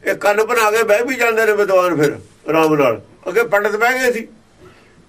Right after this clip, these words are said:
ਭਗਤਾਂ ਕੋਲੋਂ ਥੱਪੜ ਛਿੱਤਰ ਖਾ ਕੇ ਫਿਰ ਡਲੌਤ ਕਰਨ ਬਹਿ ਗਏ ਸੀ ਪੰਡਤ। ਇਹ ਸਾਰੇ ਹੀ ਲੋਕਾਂ ਨੇ ਜਦ ਫਿੱਟੇ ਫਿੱਟੇ ਫਿੱਟ ਫਿੱਟ ਕੀਤੀ ਨਾ ਸਾਰਿਆਂ ਨੂੰ, ਬਾਹਮਣਾਂ ਨੂੰ, ਰਵਿਦਾਸ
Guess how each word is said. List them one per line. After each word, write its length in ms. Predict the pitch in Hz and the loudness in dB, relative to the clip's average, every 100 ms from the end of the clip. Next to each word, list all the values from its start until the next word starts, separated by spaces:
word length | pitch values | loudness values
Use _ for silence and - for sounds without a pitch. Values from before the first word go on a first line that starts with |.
| - _ _ - 202 | -20 _ _ -6 -4
ਭਗਤਾਂ 440 | 156 - 226 240 | -2 0 0 0
ਕੋਲੋਂ 360 | 196 226 240 254 | 0 0 0 0
ਥੱਪੜ 400 | 202 - 220 196 | -2 0 -2 0
ਛਿੱਤਰ 380 | 202 208 233 | -2 2 0
ਖਾ 180 | 185 208 | 2 2
ਕੇ 220 | 190 254 | 2 -2
ਫਿਰ 160 | 240 240 208 | -2 -4 -6
ਡਲੌਤ 520 | 190 180 190 190 208 | -8 -2 2 2 2
ਕਰਨ 240 | 202 208 202 | 0 -2 2
ਬਹਿ 200 | 190 220 | 2 2
ਗਏ 160 | 240 | 2
ਸੀ 160 | 185 208 | 2 0
ਪੰਡਤ। 320 | 190 175 170 | 0 0 -2
ਇਹ 220 | 165 151 | 0 2
ਸਾਰੇ 220 | 131 135 131 | 2 2 0
ਹੀ 160 | 101 - _ _ _ _ - - _ _ _ - | -6 -16 _ _ _ _ -20 -20 _ _ _ -4
ਲੋਕਾਂ 340 | 185 202 214 | -2 0 0
ਨੇ 120 | 220 220 | 2 2
ਜਦ 200 | 220 185 | 0 0
ਫਿੱਟੇ 220 | 214 208 | 0 0
ਫਿੱਟੇ 220 | 190 208 | 0 -2
ਫਿੱਟ 260 | 165 190 185 | -2 -2 0
ਫਿੱਟ 180 | 208 | 0
ਕੀਤੀ 320 | 185 208 214 233 | -2 -6 -8 -4
ਨਾ 140 | 254 | 0
ਸਾਰਿਆਂ 300 | 196 208 214 | 2 2 0
ਨੂੰ, 100 | 208 | 0
ਬਾਹਮਣਾਂ 320 | 202 220 240 | 0 0 0
ਨੂੰ, 200 | 208 180 156 _ - - _ _ _ _ _ _ _ _ _ _ _ _ _ _ _ | 0 -2 -10 _ -20 -20 _ _ _ _ _ _ _ _ _ _ _ _ _ _ _
ਰਵਿਦਾਸ 520 | 147 190 190 202 196 | -2 0 2 2 2